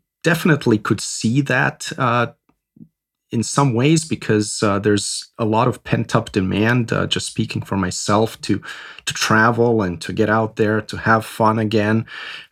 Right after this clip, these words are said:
Um, and, you know, monetary <laughs> policy is very accommodative, uh,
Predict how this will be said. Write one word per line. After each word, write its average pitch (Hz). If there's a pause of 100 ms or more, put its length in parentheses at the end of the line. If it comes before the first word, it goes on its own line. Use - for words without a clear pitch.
Um, 101
and, 101
you 127
know, 95 (120)
monetary 113
<laughs> -
policy 110
is 92
very 101
accommodative, 120 (480)
uh, 104